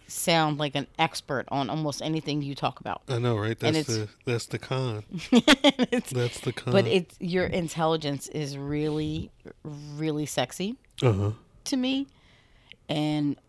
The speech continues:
Speaker 1: um, I love,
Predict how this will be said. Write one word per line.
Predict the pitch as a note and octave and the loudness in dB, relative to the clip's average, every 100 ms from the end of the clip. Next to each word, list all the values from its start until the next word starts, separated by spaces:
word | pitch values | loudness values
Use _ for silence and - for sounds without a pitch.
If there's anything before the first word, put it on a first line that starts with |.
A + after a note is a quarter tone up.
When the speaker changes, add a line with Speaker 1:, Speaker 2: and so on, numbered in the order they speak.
| _ _ - | _ _ -4
Speaker 1:
um, | D3+ D3+ C#3+ C#3 C3+ D3 _ _ _ _ _ _ _ _ _ - - _ _ _ _ _ _ _ _ - - | 0 0 0 -2 -6 -10 _ _ _ _ _ _ _ _ _ -20 -20 _ _ _ _ _ _ _ _ -4 0
I | D#3+ | 0
love, | D3 D#3 E3+ F#3 | 0 2 2 -2